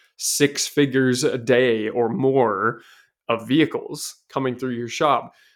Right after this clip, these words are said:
If you bust a tire and you nick the wheel and there's a slow leak in it that doesn't get caught, and then it hits a really big pothole and blows out and g-, skids three lanes over and crashes into a semi that flips onto its side and murders a school bus full of children,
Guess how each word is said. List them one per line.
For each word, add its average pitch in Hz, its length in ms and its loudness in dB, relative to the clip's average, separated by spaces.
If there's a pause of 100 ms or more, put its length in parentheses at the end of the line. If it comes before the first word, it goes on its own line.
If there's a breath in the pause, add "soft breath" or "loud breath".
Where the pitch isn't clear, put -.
(160 soft breath)
If 135 320 -2
you 143 300 -6
bust 139 400 -2
a 127 60 0
tire 131 680 -2 (300 loud breath)
and 123 200 -4
you 131 220 -4
nick 127 400 -2
the 135 140 0
wheel 139 480 4
and 123 120 -2
there's 123 200 -2
a 120 60 -4
slow 139 380 2
leak 160 360 0
in 123 140 2
it 117 260 -4
that 123 140 -6
doesn't 127 260 -2
get 139 200 -4
caught, 135 380 2
and 120 120 -6
then 123 120 -4
it 131 120 -4
hits 139 200 -4
a 127 80 -4
really 139 280 4
big 131 240 0
pothole 127 560 2
and 113 160 -8
blows 127 420 0
out 127 320 2
and 113 200 -10
g-, 120 80 -10
skids - 520 -4
three 135 260 -4
lanes 131 360 -2
over 123 400 -4
and 113 140 -12
crashes 123 460 -4
into 131 240 -2
a 123 60 -2
semi 120 540 -4
that 113 180 -8
flips 135 320 -8
onto 135 300 0
its 127 160 -4
side 123 460 0
and 113 160 -6
murders 127 400 -2
a 120 60 -4
school 139 440 -4
bus 127 380 -2
full 143 200 -4
of 117 60 -4
children, 127 540 0